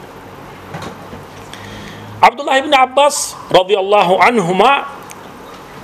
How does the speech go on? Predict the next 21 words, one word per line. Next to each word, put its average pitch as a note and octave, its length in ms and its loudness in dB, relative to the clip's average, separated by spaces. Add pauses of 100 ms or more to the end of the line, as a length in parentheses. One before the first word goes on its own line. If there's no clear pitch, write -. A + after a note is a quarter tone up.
bir C4 240 2
olay C4+ 600 4 (1000)
bize D3 300 2
ne E3+ 100 4
yapıyor? D#3+ 480 4
Anlatıyor. F3+ 580 4 (440)
Nebi C#4+ 260 4
sallallahu F3+ 680 4
aleyhi C3+ 320 6
ve C3 80 4
sellem C3+ 440 2
cuma C4 320 4
günü G#3+ 220 2
insanlara G#3 640 4
hitap G3 340 4
ederken B3 540 4 (460)
ayakta D4+ 680 4
duran D#4+ 460 4
bir D4+ 220 6
adam D4 340 4
gördü. F3+ 480 2